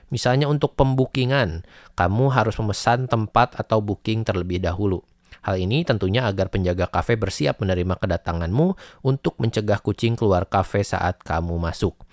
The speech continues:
Dan selain itu, ada juga cat cafe yang membuka pintu ganda untuk memaksimalkan pengamanan ini. Booking juga berfungsi untuk membatasi jumlah pengunjung, karena kucing juga ya adalah makhluk hidup ya, binatang yang bisa stres,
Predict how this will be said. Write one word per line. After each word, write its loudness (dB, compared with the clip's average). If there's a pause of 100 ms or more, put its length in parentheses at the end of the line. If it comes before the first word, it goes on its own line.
(300)
Dan 2
selain 2
itu, 2
ada 0
juga 4
cat -2
cafe 4
yang 4
membuka 0
pintu 0
ganda 2
untuk -2
memaksimalkan -4
pengamanan -4
ini. -2 (400)
Booking 0
juga 4
berfungsi 0
untuk -2
membatasi 0
jumlah 2
pengunjung, 0
karena -2
kucing 0
juga 0
ya -2
adalah -2
makhluk -2
hidup 4
ya, 4
binatang 2
yang 0
bisa -4
stres, 0